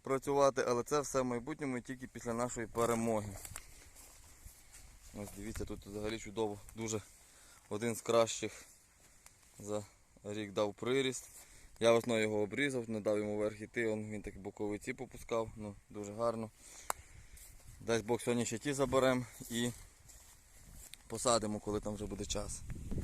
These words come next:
Тож, друзі, зараз я тут на лісовому точку поприбираю все, понавожу в порядки.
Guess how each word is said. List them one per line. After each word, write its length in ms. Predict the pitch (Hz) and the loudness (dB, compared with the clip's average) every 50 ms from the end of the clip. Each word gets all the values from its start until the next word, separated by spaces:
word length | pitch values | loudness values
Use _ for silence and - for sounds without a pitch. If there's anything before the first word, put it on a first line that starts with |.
| - - - - - - - - - - - - - - - | 6 8 8 8 6 2 6 6 6 6 6 4 0 2 4
Тож, 160 | 123 127 - | 6 8 8
друзі, 300 | - - 156 147 131 135 | 8 8 8 8 6 8
зараз 300 | 135 151 147 135 131 123 | 10 10 10 10 8 6
я 80 | 131 | 4
тут 160 | 120 135 131 123 | 4 4 2 4
на 100 | 135 127 | 4 4
лісовому 320 | 127 - 151 139 135 123 | 4 6 6 6 6 4
точку 240 | 123 117 - - 139 | 2 -2 -4 -4 -4
поприбираю 640 | 127 - 165 175 196 175 214 226 220 196 196 190 180 | -4 -2 2 2 4 6 8 8 10 10 8 8 6
все, 300 | - - 180 180 180 165 - - - - - - - - - - - - - - - - - | 4 4 6 6 6 4 2 -2 -2 2 4 4 4 4 2 0 -2 -6 -8 -8 -8 -6 -2
понавожу 480 | - 151 160 160 170 175 170 156 139 143 | 0 2 4 4 6 6 4 4 4 0
в 80 | 135 | 2
порядки. 640 | - 196 214 220 208 202 196 - - - 180 170 160 | 4 6 8 10 10 8 8 6 4 2 4 4 4